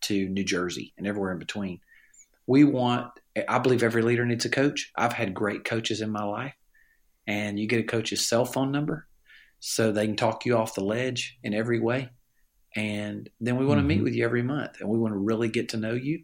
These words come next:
Speaker 1: We'd love to get to know your team and really help you, walk alongside you. It's really mentoring, you know, and it's by practitioners. We don't have any full-time consultants. They're all practitioners,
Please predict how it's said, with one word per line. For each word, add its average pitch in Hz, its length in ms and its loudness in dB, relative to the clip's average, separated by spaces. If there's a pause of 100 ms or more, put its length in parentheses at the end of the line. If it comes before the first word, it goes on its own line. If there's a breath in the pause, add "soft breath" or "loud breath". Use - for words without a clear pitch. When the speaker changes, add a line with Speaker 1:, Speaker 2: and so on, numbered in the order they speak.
Speaker 1:
We'd 98 120 -2
love 101 160 0
to 113 60 -8
get 120 160 -2
to - 100 -6
know 113 60 -2
your 107 180 -2
team 147 420 -2 (920 soft breath)
and 104 440 -4
really 120 420 2
help 123 500 -2
you, 101 380 0
walk 101 400 2
alongside 98 720 -4
you. 85 140 -4
It's - 160 -4
really 131 200 0
mentoring, 90 480 -6 (840)
you 110 100 0
know, 104 180 0
and 101 120 0
it's 104 140 -2
by 110 180 4
practitioners. 123 840 -2
We 120 80 2
don't 110 140 0
have 110 80 -4
any 113 120 -4
full-time 117 420 -4
consultants. - 840 -4 (420 loud breath)
They're 113 160 4
all 110 120 4
practitioners, 143 840 -2